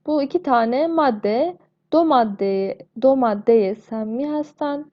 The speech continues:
yani iki tane maddedir, iki tane toksin maddesidir ki dersi bize mini haye cavanezade yafte mişavat.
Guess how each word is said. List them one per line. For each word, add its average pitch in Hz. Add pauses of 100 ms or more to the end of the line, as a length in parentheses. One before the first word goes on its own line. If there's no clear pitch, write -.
(120)
yani 233
iki -
tane 196
maddedir, 208
iki -
tane 202
toksin 226
maddesidir 220 (320)
ki 208
dersi 208
bize 214
mini 202
haye 285 (480)
cavanezade 208 (500)
yafte 226
mişavat. 226